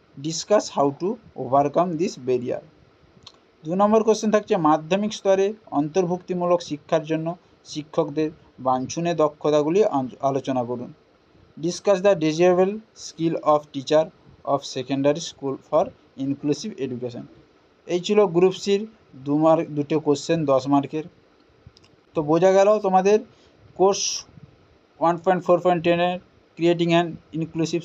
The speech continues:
স্কুলের সাজেশনগুলো খুবই ইম্পর্ট্যান্ট সাজেশন। তাই তোমরা পিডিএফটি তোমাদের যদি দরকার হয় তাহলে কমেন্ট বক্সে জানাও, বা আমার চ্যানেলে গিয়ে তোমরা YouTube চ্যানেল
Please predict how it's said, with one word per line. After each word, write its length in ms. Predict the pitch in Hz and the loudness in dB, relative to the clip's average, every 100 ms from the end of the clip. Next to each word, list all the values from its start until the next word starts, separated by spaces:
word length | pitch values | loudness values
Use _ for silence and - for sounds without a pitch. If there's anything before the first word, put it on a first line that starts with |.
| - | -8
স্কুলের 340 | - 151 160 160 - | -4 2 2 0 -8
সাজেশনগুলো 640 | - 135 135 151 151 151 170 - _ _ - | -2 -2 0 0 0 0 -2 -6 _ _ -6
খুবই 180 | 151 156 | -2 0
ইম্পর্ট্যান্ট 360 | 139 151 156 151 | 2 2 0 -2
সাজেশন। 360 | 151 147 143 160 190 _ _ - | 0 0 -2 -4 -6 _ _ -8
তাই 120 | 139 139 | -4 0
তোমরা 220 | 143 147 147 147 | 2 4 2 -2
পিডিএফটি 400 | 139 156 156 170 160 | -4 -2 -2 -2 2
তোমাদের 260 | 160 151 147 | 2 2 -2
যদি 120 | 143 135 131 | -4 0 0
দরকার 260 | 131 147 156 | 2 2 2
হয় 120 | 156 | 2
তাহলে 180 | 135 131 131 | 2 0 -2
কমেন্ট 220 | 143 131 131 | -4 -4 -4
বক্সে 220 | 131 139 127 | -6 -6 -2
জানাও, 220 | 135 170 220 _ _ _ - | 2 0 -2 _ _ _ -2
বা 60 | 135 | 2
আমার 140 | 135 139 | 2 2
চ্যানেলে 280 | 147 143 147 143 | 0 2 4 2
গিয়ে 120 | 151 147 | 0 0
তোমরা 200 | 135 135 131 143 | 2 2 2 0
YouTube 300 | 147 165 151 | -2 -6 -4
চ্যানেল 240 | 156 147 | 0 2